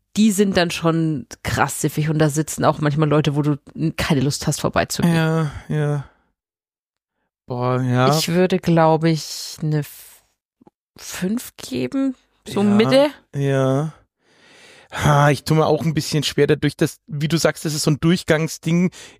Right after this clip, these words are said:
Speaker 2: ist es n-, oft nicht sehr siffig, weil nicht viel gefühlt passiert. Andererseits, ja, ich glaub, eine fünf passt schon ganz gut.
Speaker 1: Okay.
Speaker 2: Es ist irgendwie, es hat ein bisschen was von Extremen, weil so ein, so ein super Kurzaufenthalt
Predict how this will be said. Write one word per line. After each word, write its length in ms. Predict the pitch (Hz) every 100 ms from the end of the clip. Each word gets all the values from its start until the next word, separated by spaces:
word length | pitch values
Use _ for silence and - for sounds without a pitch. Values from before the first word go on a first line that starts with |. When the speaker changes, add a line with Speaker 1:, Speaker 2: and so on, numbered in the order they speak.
| -
Speaker 2:
ist 220 | - -
es 200 | 170 - -
n-, 100 | - -
oft 180 | - -
nicht 160 | 151
sehr 140 | - 147
siffig, 360 | - 180 196 160
weil 120 | 160
nicht 180 | 156 -
viel 600 | - 160 175 202 190 - _ _
gefühlt 320 | 160 - 170
passiert. 420 | 151 - 185 226 - - - -
Andererseits, 640 | 156 160 160 156 - - _
ja, 500 | - 123 113 120 131 120 _ _ _ _ _ _ _ - - - -
ich 120 | -
glaub, 120 | 127
eine 100 | 127
fünf 260 | - 120 -
passt 240 | 110 -
schon 140 | - 147
ganz 220 | 127 -
gut. 360 | 135 131 - _ _ _
Speaker 1:
Okay. 200 | 180 -
Speaker 2:
Es 80 | 165
ist 120 | 180
irgendwie, 220 | 196 226 - -
es 120 | -
hat 100 | 151
ein 80 | 202
bisschen 220 | 196 190
was 140 | 190 -
von 120 | 165
Extremen, 800 | 151 - - 139 151 143 110 95 - - _
weil 140 | - 147
so 180 | - 165
ein, 240 | 156 185
so 120 | -
ein 60 | 151
super 260 | - 196
Kurzaufenthalt 1200 | 180 - 214 - 156 156 151 127 147 160 - -